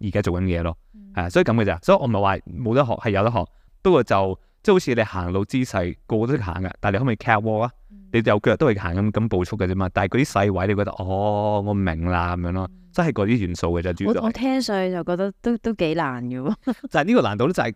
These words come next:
Speaker 1: 佢係簡單得嚟冇得呃咯。
Speaker 2: 係咯。
Speaker 1: 明唔明啊？即係好似你畫幅畫，淨係畀一支筆你，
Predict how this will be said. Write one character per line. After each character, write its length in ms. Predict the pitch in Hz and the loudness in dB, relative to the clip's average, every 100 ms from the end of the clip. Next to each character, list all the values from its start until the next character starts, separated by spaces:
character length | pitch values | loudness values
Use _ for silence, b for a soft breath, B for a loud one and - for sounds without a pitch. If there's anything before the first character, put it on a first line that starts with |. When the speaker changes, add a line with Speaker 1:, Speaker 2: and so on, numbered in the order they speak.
| - | -4
Speaker 1:
佢 180 | 160 139 | -2 0
係 160 | 135 135 | 0 -2
簡 240 | - 98 135 | -4 0 2
單 120 | 165 | 2
得 120 | 180 | 2
嚟 140 | 107 98 | 2 0
冇 160 | 92 107 | -2 0
得 200 | 127 123 | 0 -2
呃 100 | - | -4
咯。 140 | 120 | -6
Speaker 2:
係 340 | 107 226 202 196 | -4 -4 -4 -4
咯。 0 | |
Speaker 1:
明 40 | |
唔 60 | 107 | -2
明 60 | 107 | 0
啊？ 40 | |
即 100 | - | 2
係 20 | |
好 20 | 247 | 0
似 120 | - | 2
你 240 | 127 123 135 | 0 0 0
畫 220 | 131 117 | 0 0
幅 120 | 175 | 0
畫， 240 | 113 113 | -2 -2
淨 140 | 131 110 | -2 -2
係 20 | |
畀 100 | 95 | -2
一 100 | 123 - | -2 -2
支 160 | 139 | -4
筆 300 | - 127 113 | 0 0 0
你， 140 | 98 | -4